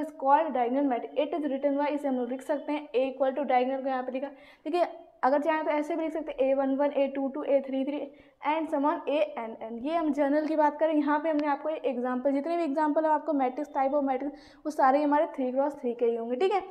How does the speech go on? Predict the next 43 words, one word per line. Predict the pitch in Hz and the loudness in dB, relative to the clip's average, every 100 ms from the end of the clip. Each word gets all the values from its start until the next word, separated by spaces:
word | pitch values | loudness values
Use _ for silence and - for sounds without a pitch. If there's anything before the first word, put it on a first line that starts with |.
| - - - | -14 -18 -8
Where | 240 302 330 - - | 2 6 6 4 4
I, | 269 311 285 | 4 4 -2
J | 302 311 | -2 -2
जो | 320 | 0
है | 320 | 0
वो | 320 | 0
हमारा | 311 311 311 262 | 0 -2 0 0
I | 285 - | 0 0
और | 277 | -2
लिखा | 254 247 | -2 0
हुआ | 302 320 | 2 4
है | |
suffix | 330 277 302 302 | 2 -2 -4 -4
में | 339 339 - | -4 -6 -2
I | 247 269 320 - | 2 2 0 -4
और | 262 | -4
J, | 240 220 | 0 -2
यानी | 240 254 | 0 -2
कि | 277 | -4
A | - 277 302 | -2 0 2
जो | 320 | 2
है | |
वो | 294 294 | 2 0
constant | 254 254 294 294 | -2 0 0 2
कोई | 294 262 | 4 2
भी | 269 | 2
नंबर | 254 254 277 | 2 2 2
से | 302 | 0
हो | |
सकता | 294 285 320 | -2 -2 -4
है। | 320 - - - | -6 -12 -20 -8
ये | 262 349 | 4 6
element | 302 285 311 294 | 6 4 0 0
सारे | 269 247 277 | 2 4 2
हमारे | 277 277 277 | 2 0 0
यहाँ | 277 277 | -4 -12
ज़ीरो | 247 254 285 | -6 0 2
होंगे। | 311 311 320 | 2 2 2
कब? | 311 339 | 2 2
यहाँ | 302 285 302 | 2 2 2
पे | 339 | 0
जो | 320 | 2
है | 330 | 2